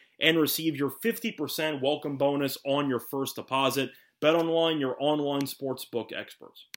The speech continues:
Welcome back, everyone, to the Bay Area Podcast. Now, before we went on break, we talked about what we're gonna be doing for this week's show. Once again, talking about baseball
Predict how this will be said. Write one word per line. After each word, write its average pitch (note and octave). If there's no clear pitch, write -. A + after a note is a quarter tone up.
Welcome D#3
back, B2
everyone, B2+
to B2
the B2
Bay A#2+
Area A#2+
Podcast. B2+
Now, B2
before D3+
we F3
went D#3
on C3+
break, D#3
we B2+
talked C3
about C3
what B2
we're A#2+
gonna A#2
be A#2+
doing A#2+
for A#2+
this A2
week's G#2
show. D#3
Once C3+
again, B2
talking A#2+
about A2
baseball B2+